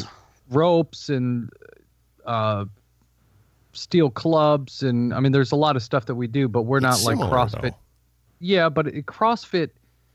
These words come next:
Speaker 1: they seem to wanna push you to,
Speaker 2: Until
Speaker 1: like,
Speaker 2: you, till you
Speaker 1: do the
Speaker 2: die.
Speaker 1: most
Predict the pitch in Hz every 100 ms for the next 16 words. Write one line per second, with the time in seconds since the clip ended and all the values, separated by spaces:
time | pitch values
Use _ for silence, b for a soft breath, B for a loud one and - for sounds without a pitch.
0 | _ _ 170 170 - 220 190 160 151 127
1 | - 160 143 - 156 160 - 135 117 131
2 | 123 107 - - 139 110 160 170 - 156
3 | 175 175 -